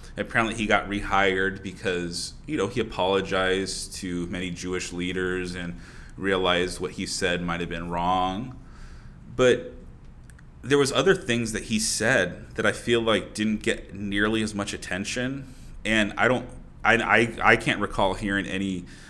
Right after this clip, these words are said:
apology for some of the other things he said.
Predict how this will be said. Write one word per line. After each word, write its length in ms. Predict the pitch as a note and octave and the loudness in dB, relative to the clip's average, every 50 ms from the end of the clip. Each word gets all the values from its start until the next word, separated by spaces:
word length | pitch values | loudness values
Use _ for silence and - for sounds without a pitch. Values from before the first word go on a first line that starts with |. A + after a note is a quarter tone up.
| - - | -10 -4
apology 580 | - F#2+ - - G#2+ G2 G2 G2 G2+ F#2+ F#2+ F#2 | -4 -4 0 4 6 6 6 6 4 2 -2 -4
for 140 | F2+ F#2 | -4 -4
some 160 | E2+ - G#2 F#2 | -4 -2 -2 0
of 60 | F2+ | 2
the 80 | E2+ | 4
other 160 | F#2+ A2 B2 A#2 | 4 4 4 4
things 280 | - F#2+ F2+ F2 - | 2 0 -4 -4 -2
he 80 | E2 E2 | -4 -4
said. 460 | D2 - - F#2 E2+ E2+ E2 E2 E2+ | -4 -2 0 0 0 0 0 -2 -6